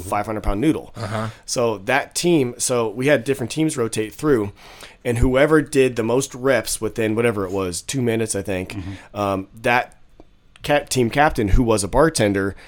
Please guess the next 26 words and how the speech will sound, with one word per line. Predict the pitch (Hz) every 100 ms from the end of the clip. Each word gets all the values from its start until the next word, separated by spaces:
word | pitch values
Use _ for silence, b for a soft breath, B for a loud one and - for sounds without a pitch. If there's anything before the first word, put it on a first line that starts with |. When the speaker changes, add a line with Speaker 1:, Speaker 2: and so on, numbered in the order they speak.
| B -
Speaker 1:
earned | 135 120 110
whatever | 110 113 110 104 98 -
was | 110 101
assigned | - 110
to | 101
that | 101 95
station, | 117 110 - 104
which | 107 131
might |
have | 120
Speaker 2:
Really? | 117
Speaker 1:
been, | 117
like, | 107 101 -
a |
smoke | - - 113 -
machine | 120 - 123 123 117 113
Speaker 2:
Yeah. | 110 95 90
Speaker 1:
or | 120 117
some | - 110 113
really | 127 123 120
nice, | 113 110 107 -
you | 101
Speaker 3:
Ice | 104
Speaker 1:
know, | 98
Speaker 3:
cubes. | 101 101
Speaker 1:
craft | 110 98